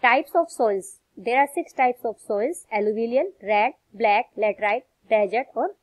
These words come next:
माउंटेन सॉइल। आगे देखिए alluvial soil है ये। Alluvial soil is the most fertile and widespread soil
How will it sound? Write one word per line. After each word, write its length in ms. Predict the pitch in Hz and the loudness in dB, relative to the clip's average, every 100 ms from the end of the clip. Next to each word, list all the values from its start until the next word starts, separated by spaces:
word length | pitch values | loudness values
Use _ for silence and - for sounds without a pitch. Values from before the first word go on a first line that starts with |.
| - | -12
माउंटेन 420 | 202 202 233 359 - _ _ _ - | -8 -4 -2 -2 -4 _ _ _ -8
सॉइल। 200 | 190 - _ _ _ _ _ _ _ _ _ _ _ _ _ _ _ - | -8 -8 _ _ _ _ _ _ _ _ _ _ _ _ _ _ _ -12
आगे 280 | 208 214 247 | -6 0 2
देखिए 340 | 254 254 254 | 2 4 2
alluvial 420 | 240 240 247 247 254 | 2 2 0 0 2
soil 200 | 254 247 | 0 0
है 140 | 247 285 | -6 -6
ये। 100 | 453 _ _ _ | -10 _ _ _
Alluvial 640 | 226 220 262 302 320 359 - | -4 -2 0 0 2 0 2
soil 320 | 269 262 339 - | 2 2 0 -4
is 120 | 240 | -4
the 80 | 262 247 | -2 0
most 320 | 240 302 - | 0 -2 -2
fertile 400 | 220 220 208 208 | -2 0 -2 -2
and 160 | 220 220 | -6 -4
widespread 600 | 220 240 - 262 262 - | -2 -4 -4 -2 -2 -2
soil 180 | 240 247 | -2 -2